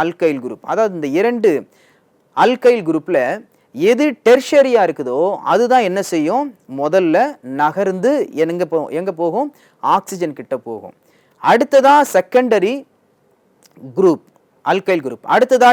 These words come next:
டெர்ஷரி அல்கைல் குரூப், அதுக்கு அடுத்ததா தான் மெத்தில் அல்கைல் குரூப். அப்ப இந்த ஆர்டர் படி தான், இந்த வரிசை படி தான் இந்த இரண்டு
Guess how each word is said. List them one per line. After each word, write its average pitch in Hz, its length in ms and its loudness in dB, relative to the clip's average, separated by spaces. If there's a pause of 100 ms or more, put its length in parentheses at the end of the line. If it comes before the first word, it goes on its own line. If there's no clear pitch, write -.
(120)
டெர்ஷரி 214 420 2
அல்கைல் 147 340 -2
குரூப், 107 200 -12 (420)
அதுக்கு 160 280 -2
அடுத்ததா 185 320 0 (120)
தான் 190 160 -2
மெத்தில் 147 360 -4
அல்கைல் 120 460 -8
குரூப். 95 180 -20 (720)
அப்ப 196 120 0 (220)
இந்த 262 240 2 (460)
ஆர்டர் 254 400 4
படி 156 200 0 (120)
தான், 220 200 0 (320)
இந்த 220 160 -2 (120)
வரிசை 233 360 0 (140)
படி 139 180 -4 (120)
தான் 220 180 -4 (460)
இந்த 165 140 -2 (200)
இரண்டு 226 380 2